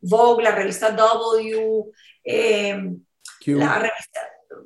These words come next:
Speaker 1: sí, G Q, todas
Speaker 2: Mm.
Speaker 1: esas como que siento que sí, pero el mercado latino le ha costado, eh, sostenerse. Hola, que era una revista bellísima, Hola U S A,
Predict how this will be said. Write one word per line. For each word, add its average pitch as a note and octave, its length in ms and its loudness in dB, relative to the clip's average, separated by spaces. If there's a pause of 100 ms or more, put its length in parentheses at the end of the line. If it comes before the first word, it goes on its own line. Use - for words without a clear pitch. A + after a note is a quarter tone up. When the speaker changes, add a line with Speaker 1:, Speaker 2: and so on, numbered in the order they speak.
Speaker 1:
sí, C4 580 0
G C#4+ 140 2
Q, - 80 -16
todas E4 320 6
Speaker 2:
Mm. G4 40 0
Speaker 1:
esas G4 220 -2
como D#4 220 -8
que A3+ 100 -2
siento A#3+ 360 -2
que C4+ 80 -4
sí, C#4 220 -2
pero A3 140 0
el G#3 100 4
mercado A3+ 380 -2
latino B3+ 400 -4
le C4 140 -4
ha F#3 200 -2
costado, B3 720 -2 (480)
eh, A3 200 4
sostenerse. A3+ 920 2
Hola, B3 400 6
que B3+ 80 -6
era A3 80 0
una A#3 180 -2
revista G#3 320 2
bellísima, A3 560 0
Hola G3 200 0 (120)
U G#3+ 80 8
S G#3+ 200 0
A, A3+ 60 -6